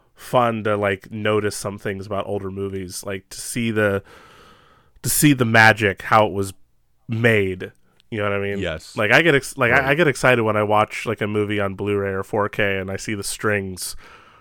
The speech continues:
Speaker 1: So I'm like, <gasps> "Oh,
Speaker 2: Yeah.
Speaker 1: that's how they did it." <laughs> You know, like, I don't know. I find that stuff kind of fun. I know people would probably watch that and just be like, "What the hell?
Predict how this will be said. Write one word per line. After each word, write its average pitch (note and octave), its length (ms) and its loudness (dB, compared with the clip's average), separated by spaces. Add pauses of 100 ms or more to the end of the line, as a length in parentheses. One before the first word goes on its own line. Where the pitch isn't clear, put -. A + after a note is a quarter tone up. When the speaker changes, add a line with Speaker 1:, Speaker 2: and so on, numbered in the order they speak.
(120)
Speaker 1:
So - 160 -12
I'm G#2+ 40 -4
like, G2 260 -6
<gasps> - 80 -6
"Oh, A#3+ 180 8
Speaker 2:
Yeah. C3+ 260 2
Speaker 1:
that's - 140 0
how G#2+ 80 -4
they G#2+ 80 -6
did - 220 4
it." G#2+ 120 0 (1160)
<laughs> G#2 260 -10 (420)
You A2 100 4
know, G2 180 4 (120)
like, A#2 120 0
I B2 100 4
don't E3 100 6
know. C#3 80 2
I B2+ 160 4
find G#3 200 6
that C#3+ 120 8
stuff - 260 6
kind A2+ 180 6
of G2 60 2
fun. G#2 220 2
I G2+ 60 2
know A#2+ 140 4
people G#2+ 440 0
would F#2+ 100 -2
probably G2+ 240 0
watch G2 300 -6
that G2 260 -6
and G2+ 100 -14
just G2 160 -12
be G#2+ 100 -8
like, G2 200 -10
"What A2 160 -4
the G#2 80 -8
hell? G#2 360 -2